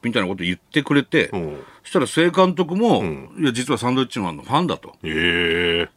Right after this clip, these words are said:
Speaker 1: 「あ、本当ですか？」
Speaker 2: うん。
Speaker 1: つって、「絶対喜ぶと思います」、つって、
Speaker 2: うん。
Speaker 1: 連絡先を教えてもらって。
Speaker 2: うん。
Speaker 1: で、昨日、夜ね、
Speaker 2: うん。
Speaker 1: 長文のメールを送った。
Speaker 2: なんて返ってきた？
Speaker 1: まだ返ってきてないんですよ。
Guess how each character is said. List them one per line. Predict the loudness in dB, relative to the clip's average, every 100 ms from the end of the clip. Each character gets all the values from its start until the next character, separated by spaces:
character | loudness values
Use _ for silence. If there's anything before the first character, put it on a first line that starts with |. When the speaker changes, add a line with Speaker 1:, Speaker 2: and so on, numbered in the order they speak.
| 0
Speaker 1:
「あ、 | 2 4
本 | 2
当 | 0
で | -4
す | -4
か？」 | -4 -2
Speaker 2:
う | -4
ん。 |
Speaker 1:
つ | -6
っ |
て、 | -4
「絶 | -2 2
対 | 4
喜 | 6 4 2
ぶ | 2
と | 0
思 | 0
い | 0
ま | -2
す」、 |
つ | -2
っ | -2 -2 -2
て、 |
Speaker 2:
う | 0
ん。 | 2 0 -4 -8 -14 -12
Speaker 1:
連 | -6
絡 | -4 -4
先 | -6 -8
を | -8
教 | -8
え | -10
て |
も | -10
ら | -12
っ |
て。 | -12 -6
Speaker 2:
う | -4
ん。 | -4 -10 -18 _ _ _ _ -6 -2
Speaker 1:
で、 | -2
昨 | -4 -10
日、 | -10 -10 -14 _ -20 -20 -20 -20 _ _
夜 | -6 -6 -6
ね、 | -12 -14 -14
Speaker 2:
う | -14
ん。 | -14 -18 _ -10
Speaker 1:
長 | -2 0
文 | 0 -4
の | -6
メ | -10
ー |
ル | -12
を | -16
送 | -20
っ | -20
た。 | -20 _
Speaker 2:
な | -12
ん |
て | -10
返 | -10
っ | -12
て | -14
き |
た？ | -20 -20 _ _ _ -10
Speaker 1:
ま | -8
だ |
返 | -8
っ | -10
て | -12
き |
て | -16
な | -18
い |
ん |
で | -20
す |
よ。 | -20